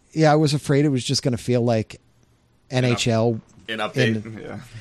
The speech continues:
Speaker 1: it, it was just gonna feel like a regular N H L game, but with, you know, a different coat of paint on it. Um, but it feels a little different. You know, it, it's a three-on-three,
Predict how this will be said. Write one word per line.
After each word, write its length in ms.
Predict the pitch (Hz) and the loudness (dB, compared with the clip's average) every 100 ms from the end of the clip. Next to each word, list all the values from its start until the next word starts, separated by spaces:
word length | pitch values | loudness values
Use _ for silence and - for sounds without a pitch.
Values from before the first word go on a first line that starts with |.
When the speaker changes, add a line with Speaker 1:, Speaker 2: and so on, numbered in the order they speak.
| - - | -14 0
Speaker 1:
it, 220 | 143 151 | 2 4
it 20 | 151 | 4
was 180 | 143 - | 4 4
just 180 | 151 | 4
gonna 140 | 165 139 | 4 2
feel 260 | - 131 | 4 4
like 180 | 127 120 | 4 2
a 40 | 120 | 2
regular 360 | 117 117 117 | 2 2 2
N 120 | 113 | 2
H 180 | 113 - | 0 0
L 140 | 120 117 | 0 0
game, 200 | 117 104 | 0 0
but 180 | 113 | -2
with, 540 | 107 113 98 - - - - | 0 0 0 -6 -18 -18 -8
you 160 | 117 | -4
know, 380 | 104 101 98 101 - | -2 -2 -4 -6 -8
a 100 | 110 _ _ _ _ - - | -8 _ _ _ _ -8 -4
different 260 | 131 117 - | -2 -2 0
coat 160 | 123 | 0
of 60 | 98 | 0
paint 260 | 117 113 117 | -2 0 -2
on 220 | 131 135 | -4 -4
it. 140 | 151 - - - - - | -8 -14 -20 -18 -20 -10
Um, 560 | 117 117 113 110 110 113 - - _ _ _ _ - 117 | -2 0 0 -2 -4 -8 -14 -20 _ _ _ _ -18 0
but 120 | 156 | 0
it 100 | 160 | 2
feels 280 | - 175 151 | 0 2 2
a 40 | 156 | 0
little 160 | 131 | 0
different. 440 | 110 101 - 101 - _ | -2 -4 -6 -10 -10 _
You 140 | 120 113 | -4 -2
know, 240 | 107 107 | 0 -2
it, 200 | 110 - | -2 -6
it's 400 | 113 120 - - | -6 -2 -2 -2
a 120 | 135 | -4
three-on-three, 960 | - 131 131 123 113 104 110 101 104 107 | -4 0 2 2 0 -2 0 0 -2 -4